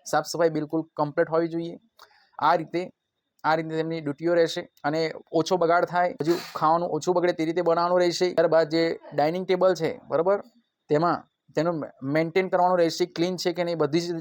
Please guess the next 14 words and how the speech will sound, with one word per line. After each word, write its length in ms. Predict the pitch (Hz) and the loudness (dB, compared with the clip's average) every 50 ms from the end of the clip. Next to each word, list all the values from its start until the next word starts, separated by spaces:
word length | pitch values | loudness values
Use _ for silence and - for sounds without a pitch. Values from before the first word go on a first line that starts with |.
| 156 156 | -4 -2
બધી 200 | 151 147 175 175 | 0 0 0 -2
જ 80 | 170 | -2
પ્રકારની 480 | 170 170 165 165 170 170 170 170 175 185 | -4 -2 0 0 -2 -2 -2 -6 -8 -6
તે 160 | - 170 160 | -4 0 0
લોકોએ 380 | 160 156 151 156 156 170 - - | 0 2 2 2 2 2 0 -2
જોવાનું 480 | 170 131 135 143 151 151 151 165 180 | -6 -2 2 2 4 4 2 2 2
રહેશે, 220 | 160 139 135 - 147 | 0 0 2 0 -2
બધી 160 | 143 139 139 | -2 -2 -6
જ 80 | - - | -6 -6
પ્રકારનું. 340 | 127 120 123 117 107 107 143 | -6 -4 -4 -4 -2 2 2
આ 60 | 160 170 | 4 4
રીતની 240 | 170 165 165 165 | 2 0 -2 -6
ડ્યુટીઓ 340 | 160 147 143 - 170 175 180 | -6 -6 -4 -2 0 0 0
છે. 140 | 165 170 | 0 -4